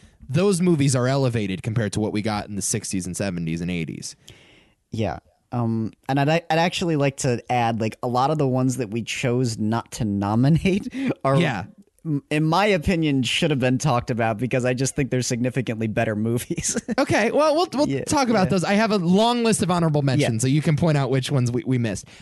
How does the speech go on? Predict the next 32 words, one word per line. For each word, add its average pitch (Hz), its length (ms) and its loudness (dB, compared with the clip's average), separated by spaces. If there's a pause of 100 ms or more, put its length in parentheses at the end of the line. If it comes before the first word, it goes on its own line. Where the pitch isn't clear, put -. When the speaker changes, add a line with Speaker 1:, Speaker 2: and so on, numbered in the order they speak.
(260)
Speaker 1:
I 190 80 0
do 226 220 2
think 240 240 0
that 185 180 2
there 196 180 4
is 175 320 2
a, 156 400 2 (140)
a, 143 240 -2
an 151 120 2
old 190 260 2
adage 180 480 0
that 135 320 -2 (360)
holds 151 480 0
true. 110 520 0 (520)
Boxing 190 600 -2
movies 143 280 4
are 135 80 2
just 120 240 -2
better 110 280 0
than 107 180 0
any 98 240 -2
other 87 240 -2
types - 380 -6
of - 80 -8
sports - 320 -10
movies. - 360 -12 (380)
Speaker 2:
Usually. 107 420 -2 (360)
Speaker 1:
Yeah, 135 180 -2
there's, 156 260 2
there's 175 200 2
something 233 380 -2
about 165 380 0